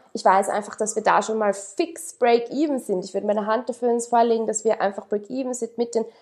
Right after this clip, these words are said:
Ausgaben, die wir für den Online-Kurs tätigen,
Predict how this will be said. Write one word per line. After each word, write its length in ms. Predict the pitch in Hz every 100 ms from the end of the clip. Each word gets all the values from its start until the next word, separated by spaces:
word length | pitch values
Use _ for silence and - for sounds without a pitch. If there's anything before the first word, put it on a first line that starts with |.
| _
Ausgaben, 840 | - 226 262 - 240 220 226 240 254 - -
die 80 | 240
wir 120 | 240
für 100 | 233
den 120 | 226
Online-Kurs 600 | - 226 220 - 220 226
tätigen, 540 | 233 247 247 208 226